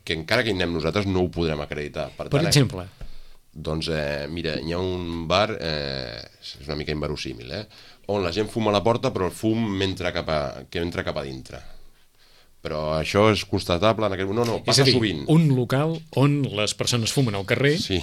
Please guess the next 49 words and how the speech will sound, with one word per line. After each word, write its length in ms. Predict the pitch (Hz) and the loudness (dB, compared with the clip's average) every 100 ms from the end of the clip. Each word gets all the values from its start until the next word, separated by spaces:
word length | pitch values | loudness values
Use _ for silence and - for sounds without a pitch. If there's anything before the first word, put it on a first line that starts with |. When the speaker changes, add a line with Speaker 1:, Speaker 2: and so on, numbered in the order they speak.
| - | 0
Speaker 2:
però 240 | 139 139 143 | 2 2 2
el 80 | 139 | 2
Speaker 1:
però 160 | 185 | 6
Speaker 2:
fum 280 | 196 165 110 | 8 8 4
Speaker 1:
el 20 | 101 | 0
Speaker 2:
d'aquestes 340 | 107 120 - 151 | 2 4 6 6
Speaker 1:
fum 80 | 165 | 8
Speaker 2:
persones 260 | 170 175 156 | 6 6 6
Speaker 1:
entra 140 | 180 | 6
Speaker 2:
entra 120 | - | 6
Speaker 1:
cap 80 | 143 | 6
a 40 | |
Speaker 2:
dins 180 | 139 143 | 6 6
el 60 | 127 | 4
Speaker 1:
dintre. 220 | 120 107 | 2 0
Speaker 2:
local. 160 | 90 - - - - | -2 -6 -16 -20 -12
Speaker 1:
Doncs, 200 | 78 76 | -6 -2
evidentment... 680 | 73 76 82 87 95 98 101 - - - 50 50 50 50 | 0 2 2 4 4 4 0 -8 -18 -20 -18 -18 -18 -18
Es 100 | - | -12
va 120 | 64 65 | -10 -6
crear 240 | 71 67 | -6 -4
una 160 | 73 67 | -4 -6
polèmica 540 | 76 78 78 82 82 | -6 -4 -2 0 2
web 300 | 82 85 78 | 4 2 2
on 100 | 85 | -2
es 100 | 82 | -4
podia 240 | - 82 78 | -6 -6 -6
informar 340 | 78 85 87 85 | -6 -6 -4 -4
de 80 | |
certes 300 | 90 85 87 - | -4 -4 -4 -4
coses, 320 | 87 95 92 - | -4 -4 -4 -6
nosaltres 380 | 71 67 71 | -8 -8 -10
l'adrecem 520 | 76 71 69 65 69 80 | -8 -8 -10 -12 -12 -14
a 100 | 65 | -14
que 100 | 62 57 - - - - | -16 -16 -20 -20 -20 -10
faci 360 | 76 78 85 | -8 -6 -6
una 160 | 87 80 | -6 -4
comunicació 500 | 80 78 76 69 76 | -2 -4 -4 -6 -8
a 40 | - | -8
Sanitat. 480 | 87 78 78 80 - - - | -8 -4 -6 -6 -12 -20 -14
Nosaltres 420 | 82 71 67 90 87 | -10 -8 -8 -8 -8
no 140 | 82 | -8
anirem 280 | 82 69 67 | -8 -8 -10
a 60 | |
corroborar 400 | 69 - 69 62 | -12 -12 -12 -12
una 120 | 64 60 | -14 -16
cosa 280 | 65 62 | -16 -14
que 80 | 62 | -16
no, 220 | 58 50 | -16 -18